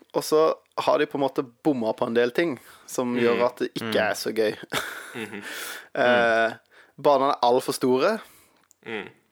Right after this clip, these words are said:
Speaker 1: Eh,
Speaker 2: Og veldig lite innhold i
Speaker 1: ja,
Speaker 2: banene.
Speaker 1: det er kjempe, bare masse store områder som ikke det er noe i.
Speaker 2: Mm.
Speaker 1: Og Banjo-Kazooie-spillene,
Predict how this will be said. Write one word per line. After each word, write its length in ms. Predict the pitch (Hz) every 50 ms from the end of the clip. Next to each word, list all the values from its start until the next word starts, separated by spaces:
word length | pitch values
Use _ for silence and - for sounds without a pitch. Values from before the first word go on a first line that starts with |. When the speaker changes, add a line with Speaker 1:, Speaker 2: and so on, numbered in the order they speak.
| _ _ _ _ _ _ - - - - - _ -
Speaker 1:
Eh, 140 | 127 123 117
Speaker 2:
Og 120 | 107 101 135
veldig 220 | 135 117 107 110 117
lite 220 | 117 113 - -
innhold 400 | - 127 123 110 101 104 110 135 - - - _ _ _ _ - - 120 113 - - -
i 40 | 135
Speaker 1:
ja, 120 | 135 135
Speaker 2:
banene. 260 | 143 - - - - - -
Speaker 1:
det 40 | - 143
er 180 | - - - -
kjempe, 340 | 156 135 120 _ _ - 185
bare 140 | 131 139 135
masse 260 | 139 135 - - - -
store 720 | - - - - - 147 139 127 117 110 107 113 120 - - -
områder 520 | 131 113 110 104 101 104 104 104 127 131 127
som 100 | - 117 117
ikke 140 | - 117
det 100 | 117 - -
er 120 | 120 113 113
noe 140 | 113 113 110
i. 220 | - 156 185 - - - _ _ _ _ _ _ _ - - -
Speaker 2:
Mm. 200 | 131 117 101 101 -
Speaker 1:
Og 40 | 120
Banjo-Kazooie-spillene, 1120 | 131 131 147 143 151 143 - - 143 143 156 160 - 170 160 156 139 127 123 120 113 -